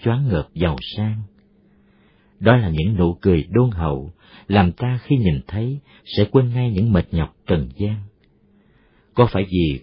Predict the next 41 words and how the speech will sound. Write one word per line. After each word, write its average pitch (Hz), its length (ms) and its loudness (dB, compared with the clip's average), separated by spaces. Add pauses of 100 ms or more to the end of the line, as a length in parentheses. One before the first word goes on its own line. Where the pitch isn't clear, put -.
cô 123 160 2
là 87 160 -2
người 78 300 -4
con 113 160 -2
gái 120 320 -4
chuyên 123 240 0
nghề 82 220 2
đàn 76 240 0
hát, 110 340 -6 (640)
nên 110 260 2
có 139 100 2
lẽ 104 280 0
hình 101 200 2
như 101 320 -4 (320)
cô 135 100 6
có 135 140 -2
khả 110 160 -2
năng 117 280 -2
làm 78 200 -2
thức 139 260 -4
dậy 78 200 -2
những 98 160 0
gì 92 140 -2 (240)
tốt 151 200 0
lành 160 340 -2
trong 110 120 -2
con 113 220 -2
người? 78 300 -4 (1800)
Tôi 110 140 8
có 120 120 -2
cảm 85 200 -2
giác 123 260 -6
như 101 280 0
hé 113 220 -4
nhìn 98 300 0
thấy 113 140 -4 (140)
sự 85 80 2
linh 101 300 -2
cảm, 78 300 -6 (160)
sự 87 60 0 (120)
thông 123 260 -2